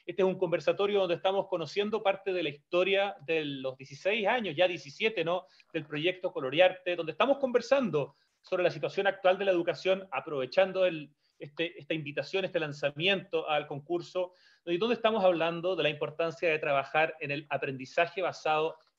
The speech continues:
en proyectos para reforzar las habilidades del siglo veintiuno. Colorearte dos mil veinte invita al mundo educativo, invita a ustedes, a los profes, a las profes,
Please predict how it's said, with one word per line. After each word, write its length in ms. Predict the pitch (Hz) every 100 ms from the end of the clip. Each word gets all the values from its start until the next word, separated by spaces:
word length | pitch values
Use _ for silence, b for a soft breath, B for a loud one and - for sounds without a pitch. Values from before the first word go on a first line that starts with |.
| -
en 280 | 214 220 220
proyectos 720 | - 180 143 185 208 - 170 147
para 300 | 165 156 156
reforzar 460 | 151 151 147 196
las 160 | 208 185
habilidades 540 | 175 156 156 165 170
del 140 | 156 147
siglo 360 | - 160 156
veintiuno. 680 | 147 143 - 139 131 123 117 b b b b b b _ _ _ _ _
Colorearte 720 | 185 185 185 226 254 - 254
dos 180 | 226 190
mil 220 | 208 190
veinte 340 | 175 233 226 196
invita 420 | 185 160 240 277
al 60 |
mundo 280 | 240 269 254
educativo, 720 | 247 220 214 214 226 233 233 233
invita 480 | 160 156 240 254 220
a 20 |
ustedes, 640 | 156 - 233 214 156 131 147
a 60 |
los 160 | 160 156
profes, 380 | - 220 196 156
a 80 |
las 160 | 175 - -
profes, 420 | 226 208 - 135